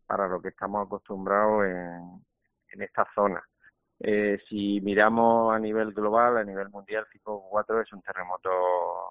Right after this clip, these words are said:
de magnitud muy moderada. Digamos que no es un terremoto de, de alta energía. Pero ya digo, nosotros es que tenemos una sismicidad moderada y dentro de eso, pues, estamos en el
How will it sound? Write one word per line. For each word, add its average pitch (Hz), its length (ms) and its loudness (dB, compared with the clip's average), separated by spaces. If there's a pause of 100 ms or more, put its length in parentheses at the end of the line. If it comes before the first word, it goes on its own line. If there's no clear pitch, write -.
(240)
de 92 80 -10
magnitud 92 400 -8
muy 98 180 -14
moderada. 90 680 4 (720)
Digamos 95 380 0
que - 120 -6
no 92 120 -2
es 90 220 -2
un 90 320 -8
terremoto 95 560 0
de, 92 260 2
de 92 140 2
alta 92 260 2
energía. 92 500 -4 (560)
Pero 104 140 6
ya 117 160 10
digo, 110 240 2
nosotros 120 540 0
es - 40 -14
que 127 140 -6
tenemos 120 420 0
una 113 160 0
sismicidad 110 920 4
moderada 110 500 2
y 110 40 0
dentro 113 360 -2
de 117 120 0
eso, - 240 -8
pues, 101 180 -8
estamos 98 400 -2
en 87 80 -20
el 87 160 -14